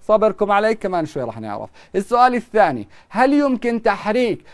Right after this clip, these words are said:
محلول نترات الفضة إي جي إن أو ثري بملعقة من النيكل اللي هي الان اي؟ تعالوا تنشوف هذا المحلول بيهمني الايون الموجب منه.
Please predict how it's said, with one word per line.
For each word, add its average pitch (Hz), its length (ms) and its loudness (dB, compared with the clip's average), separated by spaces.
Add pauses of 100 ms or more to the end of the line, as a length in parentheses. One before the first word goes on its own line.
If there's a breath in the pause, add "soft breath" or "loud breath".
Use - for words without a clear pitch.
محلول 220 520 0
نترات 226 540 2
الفضة 214 480 0
إي 240 200 0
جي 226 220 -2
إن 233 140 0
أو 233 160 0
ثري 233 300 -2
بملعقة 220 640 -2
من 220 180 0
النيكل 214 540 0
اللي 165 200 -2
هي 180 120 0
الان 175 280 -4
اي؟ 214 400 -2 (220 loud breath)
تعالوا 175 320 0
تنشوف 214 480 -2 (200 soft breath)
هذا 208 320 4
المحلول 202 640 6
بيهمني 196 320 4
الايون 190 360 2
الموجب 185 380 2
منه. 123 340 0